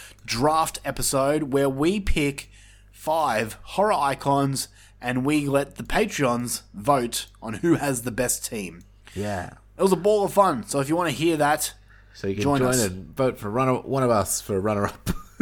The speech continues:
Speaker 1: Yeah, <laughs> yeah, yeah. Um, we have heaps of stuff over on Patreon. Bracket episodes, top ten episodes, Arnold Schwarzenegger show we've got over
Speaker 2: Yes.
Speaker 1: there.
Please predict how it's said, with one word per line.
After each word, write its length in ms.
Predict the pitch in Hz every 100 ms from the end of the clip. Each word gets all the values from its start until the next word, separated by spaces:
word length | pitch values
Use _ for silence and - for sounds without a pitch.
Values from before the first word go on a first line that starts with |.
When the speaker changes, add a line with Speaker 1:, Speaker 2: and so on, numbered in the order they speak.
| 240
Speaker 1:
Yeah, 240 | 175 123 -
<laughs> 100 | -
yeah, 200 | 185 160 -
yeah. 200 | - 147 - - - 208 - 233 226 -
Um, 560 | 143 147 143 139 131 117 - - - - - - - - - - -
we 140 | 147
have 180 | 147 143
heaps 240 | 120 165 147
of 100 | 135
stuff 360 | - 135 120
over 220 | 131 117
on 80 | 113
Patreon. 480 | 104 120 - 123 110
Bracket 300 | 147 156 143
episodes, 420 | 123 - 98 98
top 220 | - 160
ten 180 | - 143
episodes, 560 | 131 123 110 104 92 - - - - -
Arnold 280 | 135 165 123
Schwarzenegger 760 | - 127 165 170 139 123 104
show 440 | - - 92 80 -
we've 140 | 110
got 140 | 113 123
over 120 | 113
Speaker 2:
Yes. 160 | 98 107
Speaker 1:
there. 280 | 95 90